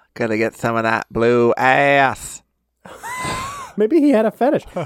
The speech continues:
Speaker 2: Maybe he had, like, a color fetish thing.
Speaker 1: He's like, "Yes.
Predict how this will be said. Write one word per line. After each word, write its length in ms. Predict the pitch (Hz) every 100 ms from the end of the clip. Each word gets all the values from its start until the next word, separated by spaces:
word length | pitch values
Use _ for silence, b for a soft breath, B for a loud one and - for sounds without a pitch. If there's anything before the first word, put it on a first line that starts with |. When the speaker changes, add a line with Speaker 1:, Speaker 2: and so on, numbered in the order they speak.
| -
Speaker 2:
Maybe 280 | 180 240 294
he 100 | 254
had, 240 | 254 269
like, 140 | 262 277
a 60 |
color 320 | 247 208 254 269
fetish 360 | 208 120 139
thing. 260 | 143 87 _ _
Speaker 1:
He's 300 | - 147 147
like, 360 | 151 143 131 - _ _ _ _
"Yes. 760 | - 98 110 123 95 - - -